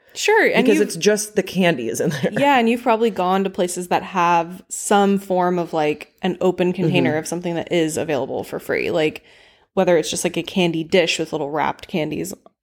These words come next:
Speaker 1: on it or something, like, yeah.
Speaker 2: Yeah, people give out free things.
Speaker 1: Yeah.
Speaker 2: And so concepts like that for a kid, I just remember putting my hand in there and my mom being like, "Whoa, like, no, you,
Speaker 1: Yeah.
Speaker 2: that's stealing."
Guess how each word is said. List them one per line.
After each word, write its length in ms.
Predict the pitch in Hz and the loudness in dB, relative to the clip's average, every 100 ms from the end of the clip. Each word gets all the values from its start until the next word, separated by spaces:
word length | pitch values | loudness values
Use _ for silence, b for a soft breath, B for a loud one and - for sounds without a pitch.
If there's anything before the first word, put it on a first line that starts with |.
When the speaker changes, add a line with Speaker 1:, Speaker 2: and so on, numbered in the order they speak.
| _ _ | _ _
Speaker 1:
on 200 | 202 175 | -2 0
it 180 | 143 123 - | 0 -2 -2
or 80 | |
something, 360 | 202 - 202 196 | -2 0 0 0
like, 200 | - 180 | -2 2
yeah. 380 | 190 139 156 160 - | 2 2 0 -6 -10
Speaker 2:
Yeah, 140 | - 269 | -4 -4
people 320 | - 269 294 | -2 -2 -2
give 240 | 175 233 196 | 0 2 4
out 280 | 190 226 - | 2 2 -2
free 120 | 151 | -6
things. 400 | 151 254 202 127 | 0 2 2 2
Speaker 1:
Yeah. 100 | 170 - | 0 2
Speaker 2:
And 140 | 185 | 2
so 280 | 202 190 180 B B - | 4 2 0 B B -10
concepts 520 | 202 233 247 226 202 | -2 0 2 0 2
like 160 | 175 151 | 0 2
that 280 | 196 220 | 0 0
for 220 | - 165 143 | 0 0 2
a 80 | |
kid, 260 | - 220 196 | 0 0 2
I 100 | 151 | 2
just 200 | 160 - | 0 -2
remember 480 | 170 160 156 147 B B B _ - | -2 0 2 2 B B B _ -8
putting 260 | 185 180 | -2 -2
my 140 | 170 147 | 0 -2
hand 320 | 147 196 233 | 0 2 2
in 100 | 165 | 2
there 380 | 139 123 123 135 b b - | 2 0 -2 -4 b b -6
and 100 | 156 | -2
my 100 | 151 | 0
mom 200 | 160 196 | 2 0
being 140 | 175 | 0
like, 120 | 156 143 | -2 -2
"Whoa, 360 | 165 262 220 | 2 4 4
like, 420 | 135 107 127 127 135 | 4 0 -2 -2 -2
no, 560 | 147 226 214 104 - _ - | 0 2 2 0 -6 _ -10
you, 160 | 180 | -4
Speaker 1:
Yeah. 140 | 190 - | -4 0
Speaker 2:
that's 280 | 190 226 - | 0 0 -4
stealing." 680 | - 214 330 165 90 117 | -6 -4 -2 -2 -4 -10